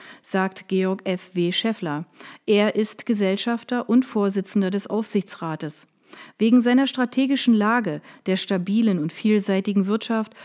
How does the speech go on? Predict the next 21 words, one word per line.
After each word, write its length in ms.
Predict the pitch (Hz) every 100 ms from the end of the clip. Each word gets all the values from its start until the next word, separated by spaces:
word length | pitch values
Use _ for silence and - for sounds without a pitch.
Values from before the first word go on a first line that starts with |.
| -
und 380 | - 254 277 -
der 100 | 208
gut 280 | 208 247 -
ausgebildeten 680 | 208 226 - 196 214 196 185
Menschen 380 | 185 240 - 175
dort 320 | 170 185 214 - -
sei 240 | - 214 -
es 220 | 214 -
weiter 260 | 196 254
sinnvoll, 560 | 214 190 220 - 240 247
vor 220 | 247 214
Ort 260 | 185 208 214
zu 220 | - 202
investieren. 720 | 208 190 190 - 214 170 147 - _ _ _ - - -
Das 200 | 175 -
neue 320 | 175 175 175
Werk 360 | 175 185 233
liegt 180 | 233 254
im 100 | 254
Industriegebiet 920 | - 220 214 - 233 240 214 208 190
Amata 580 | 185 185 185 - 196 208